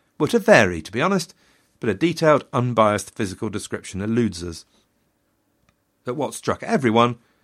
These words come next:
was the magnificence of her dress and attendance. This was, after all, a princess, something Catherine would never forget, and she looked the part.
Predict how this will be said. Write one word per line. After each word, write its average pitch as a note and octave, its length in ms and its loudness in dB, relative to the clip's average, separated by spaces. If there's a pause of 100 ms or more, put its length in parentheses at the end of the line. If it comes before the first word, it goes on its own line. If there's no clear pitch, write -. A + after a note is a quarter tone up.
(240)
was C#3+ 160 -4
the D3 80 0
magnificence B2+ 760 -2
of - 100 -16
her E2+ 120 -8
dress B2 380 2 (120)
and G2+ 140 -6
attendance. F#2 640 -10 (500)
This D#3 240 0
was, C3 160 -2
after G#2 380 -2
all, G#2 120 2
a G2+ 80 0
princess, G2 640 -10 (400)
something G#2+ 320 -6
Catherine A#2 380 -2
would F#2+ 160 -4
never F#2 240 -4
forget, F#2 480 -6 (360)
and G3 120 -2
she A2 120 -4
looked F#2+ 240 -6
the - 40 -20
part. F#2 460 -8